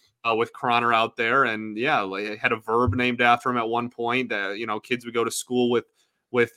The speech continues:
like, "You got Cronwald" T-shirts. I mean, he, he was a guy who,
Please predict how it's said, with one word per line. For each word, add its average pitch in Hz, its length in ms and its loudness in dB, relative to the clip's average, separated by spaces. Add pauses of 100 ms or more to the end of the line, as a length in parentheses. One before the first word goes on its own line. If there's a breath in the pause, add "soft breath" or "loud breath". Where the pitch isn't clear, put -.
(140)
like, 117 200 -2
"You 120 100 0
got 120 240 4
Cronwald" 123 720 0
T-shirts. 123 640 -2
I 127 60 0
mean, 113 160 -4
he, 139 180 -2
he 147 380 -4
was 143 400 4
a 127 260 2
guy 147 340 8
who, 131 360 0